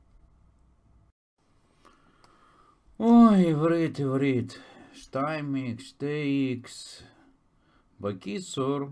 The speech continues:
שימו לב, עשיתי טעות. למה פה דווקא x בריבוע? x בריבוע ועוד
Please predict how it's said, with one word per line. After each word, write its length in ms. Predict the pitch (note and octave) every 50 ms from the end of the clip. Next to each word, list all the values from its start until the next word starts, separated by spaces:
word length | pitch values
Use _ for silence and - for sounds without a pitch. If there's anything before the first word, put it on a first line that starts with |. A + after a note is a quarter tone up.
| C3+ - _ _ _ _ _ _ _ _ _ _ _ _ _ _ _ _ _ _ _ _ _ _ _ _ _
שימו 480 | - C4+ - - - C#3+ D#3+ E3 D#3 C#3+
לב, 220 | B2+ F#2+ D#2 - - - - - - - - - - - -
עשיתי 540 | - E2+ F2 - - - A#3+ C4 - D#4+ B3+
טעות. 760 | - - - - - - D4+ C#4+ D4 D4+ C4+ - - - - - _ - - - - - - - - - - - - - - _ _ _ - - -
למה 260 | - - B3+ C#4 C4 G#3 - -
פה 100 | C3+ A#2
דווקא 400 | A2+ G#2 E2+ D2+ - - - F2
x 220 | E2 D#2 B1 - - - - -
בריבוע? 560 | E2 E2 F2 F2 D#2 D2+ D#2+ D#2 B1+ A#1 - - _ _ _ - -
x 340 | F2+ G#3+ F#3 B2 A2 A#2 A#2+
בריבוע 440 | B2 C3+ B2+ B2+ A#2+ A2 B2 B2 A#2
ועוד 460 | A2+ A#2+ C#3+ D#3+ E3 D3 C3+ - -